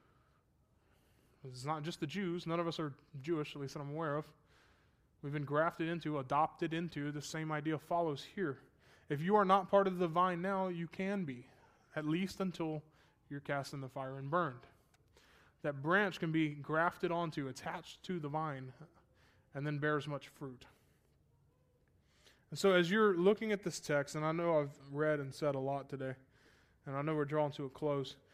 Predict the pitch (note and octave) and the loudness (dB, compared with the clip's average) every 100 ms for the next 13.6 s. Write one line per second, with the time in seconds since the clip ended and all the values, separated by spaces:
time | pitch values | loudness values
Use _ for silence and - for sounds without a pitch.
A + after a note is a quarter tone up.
0 | - _ - D#3 D3+ - - D3 A3 G#3 | -20 _ -6 0 0 -2 -2 4 6 6
1 | F#3+ E3 F3 F3 E3+ D#3 D3 D3+ D3+ C#3 | 4 4 2 4 2 0 0 -2 -2 -2
2 | D3 - - - - _ _ _ _ _ | -4 -6 -12 -18 -20 _ _ _ _ _
3 | _ _ _ _ _ _ _ D3 C#3+ F3 | _ _ _ _ _ _ _ -12 -4 -2
4 | F3 E3 F#3 D3 B2+ - - _ _ _ | 0 0 0 0 -6 -16 -20 _ _ _
5 | _ _ _ _ _ _ _ _ _ _ | _ _ _ _ _ _ _ _ _ _
6 | _ _ _ _ _ _ _ _ - D#3 | _ _ _ _ _ _ _ _ -4 0
7 | E3+ E3 - - E3 - G3+ F#3+ - G3 | 0 -2 -10 -8 -6 0 0 2 0 0
8 | F3+ E3+ E3 F3+ E3 C3+ B2+ B2 _ _ | 0 0 2 2 0 -4 -8 -14 _ _
9 | _ _ _ _ _ _ _ _ _ _ | _ _ _ _ _ _ _ _ _ _
10 | _ _ _ _ _ _ _ _ _ _ | _ _ _ _ _ _ _ _ _ _
11 | _ _ - D3 E3 F3+ D3+ - - _ | _ _ -6 -2 0 0 -4 -16 -20 _
12 | _ _ _ - D#3 D3+ E3 F3+ - D3+ | _ _ _ -10 -6 2 4 2 0 -4
13 | E3 F#3 C#3+ C3+ C3 C3 | -2 -4 -6 -6 -6 -8